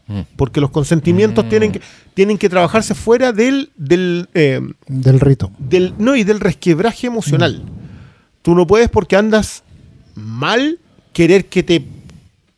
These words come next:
Speaker 3: Claro.
Speaker 2: querer participar en esto, ¿cachai? Tiene que ser cuando tú te sientes sano y esto otro es, es esto".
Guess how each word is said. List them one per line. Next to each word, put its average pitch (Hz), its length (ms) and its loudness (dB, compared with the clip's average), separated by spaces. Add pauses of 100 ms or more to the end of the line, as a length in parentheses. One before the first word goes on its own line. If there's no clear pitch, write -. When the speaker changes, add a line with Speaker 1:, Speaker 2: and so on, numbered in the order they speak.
(460)
Speaker 3:
Claro. 135 220 2
Speaker 2:
querer 220 140 -4
participar 196 560 -2
en 185 120 2
esto, 143 340 -8
¿cachai? - 300 -18 (320)
Tiene 220 240 2
que 233 80 0
ser 240 220 -2
cuando 202 240 -2
tú 202 100 -4
te 208 100 0
sientes 190 400 -4
sano 196 460 -4 (160)
y 151 140 -4
esto 185 240 -2
otro 196 180 -2
es, - 200 -10 (120)
es 160 140 -2 (200)
esto". - 260 -6